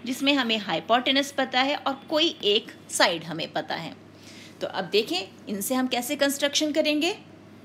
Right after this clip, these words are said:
तो सबसे पहले हम लेते हैं हमारा criteria एएसए। तो हमारा काम क्या होता है,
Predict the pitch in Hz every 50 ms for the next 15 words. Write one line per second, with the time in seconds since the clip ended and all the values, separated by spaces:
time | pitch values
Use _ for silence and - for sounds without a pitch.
0 | - - - 214 - - 285 277 - - - 349 349 - 277 262 240 226 226 233
1 | 254 269 262 - - 220 202 208 208 196 190 190 - 202 214 220 220 226 226 214
2 | 202 180 180 175 175 175 180 196 - - - 202 175 160 170 170 202 185 180 175
3 | 170 202 220 226 - - - 190 190 196 208 196 - - 180 170 170 - - -
4 | - - - 208 180 156 - - - - - - - - - - - - - -
5 | - - 196 202 202 208 202 214 233 233 - 240 247 262 254 294 294 302 294 285
6 | 294 285 269 208 165 156